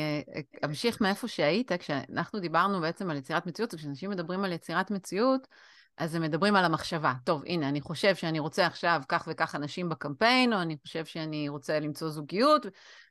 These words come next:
וזה ייווצר. אבל למעשה מה שיוצר מציאות זה כל השיחה שדיברנו עליה עכשיו, זה התדר שלי בעולם, אוקיי? כי העוגנים שלי,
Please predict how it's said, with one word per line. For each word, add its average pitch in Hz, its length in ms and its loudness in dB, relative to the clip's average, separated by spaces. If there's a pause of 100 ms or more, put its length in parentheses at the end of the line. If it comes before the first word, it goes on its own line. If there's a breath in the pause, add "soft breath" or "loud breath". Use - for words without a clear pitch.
(120)
וזה 165 200 2
ייווצר. 185 560 2 (560)
אבל 165 180 2
למעשה 160 400 2
מה 254 120 4
שיוצר 214 400 0
מציאות 208 380 0
זה 190 80 -6
כל 208 180 2
השיחה 208 340 -2
שדיברנו 202 540 2
עליה 208 140 -2
עכשיו, 190 280 -4
זה 214 180 2
התדר 208 500 0
שלי 170 340 -4
בעולם, 143 480 0 (500 soft breath)
אוקיי? 175 280 0
כי 190 140 0
העוגנים 185 520 2
שלי, 151 400 -4